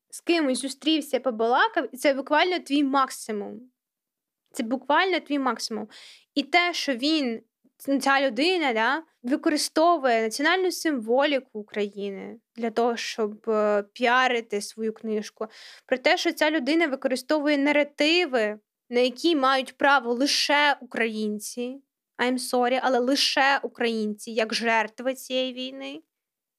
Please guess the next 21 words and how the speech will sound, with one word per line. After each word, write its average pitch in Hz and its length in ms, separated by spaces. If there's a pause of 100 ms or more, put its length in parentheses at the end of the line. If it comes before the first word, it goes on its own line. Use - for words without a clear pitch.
(280)
Ти 294 140
не 294 120
можеш 302 580
висловлюватись 294 640
замість 269 760
жертв. 269 480 (380)
Ти 302 100
не 302 120
можеш 285 640 (360)
думати 349 420
про 254 160
себе 269 400
як 277 260
про 277 300
медіатора, 269 1040
який 269 340
донесе 269 680
всю 311 260
правду 277 400
про 254 140
жертви. 262 340